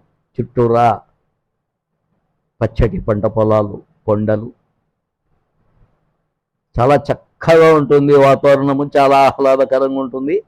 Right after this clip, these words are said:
ఈ యొక్క దేవాలయ విశేషాలన్నీ అందించినటువంటి గ్రామస్తుడు మా అబ్బాయి మిత్రుడైనటువంటి శివకు, అలాగే మా శిష్యులు ఎల్లా శివ, దేవరాజ్, రాకేష్, వీరు నాకు ఎటువంటి వివరాలు అందించినటువంటి వ్యక్తి.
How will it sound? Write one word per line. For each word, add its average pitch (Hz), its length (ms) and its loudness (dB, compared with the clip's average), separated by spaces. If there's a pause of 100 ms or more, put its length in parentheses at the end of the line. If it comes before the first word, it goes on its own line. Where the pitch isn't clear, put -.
(680)
ఈ 127 140 0
యొక్క 131 160 0 (160)
దేవాలయ 131 360 2 (120)
విశేషాలన్నీ 127 720 -2
అందించినటువంటి 123 600 -6 (120)
గ్రామస్తుడు 123 520 -6 (460)
మా 120 200 -2
అబ్బాయి 123 300 0
మిత్రుడైనటువంటి 120 760 0
శివకు, 127 380 -2 (760)
అలాగే 123 340 2 (440)
మా 117 80 -2 (100)
శిష్యులు 120 400 -6 (460)
ఎల్లా 117 240 0 (120)
శివ, 117 160 -2 (420)
దేవరాజ్, 120 520 2 (220)
రాకేష్, 113 380 -4 (1000)
వీరు 113 340 -2
నాకు 117 300 -4
ఎటువంటి 123 400 -4 (340)
వివరాలు 117 420 0
అందించినటువంటి 110 640 -6
వ్యక్తి. 117 220 -6